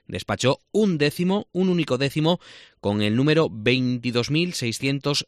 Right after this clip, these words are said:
cincuenta y cuatro. Sin embargo, todos recordamos el sorteo de dos mil uno, cuando el primer premio cayó íntegramente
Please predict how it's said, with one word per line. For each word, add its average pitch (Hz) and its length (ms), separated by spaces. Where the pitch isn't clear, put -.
cincuenta 117 760
y 90 60
cuatro. 95 400
Sin 113 180
embargo, 120 540
todos 117 240
recordamos 107 800
el 95 220
sorteo 107 560
de 107 320
dos 104 420
mil 104 220
uno, 98 220
cuando 113 220
el 131 80
primer 101 300
premio 101 540
cayó 104 520
íntegramente 101 1000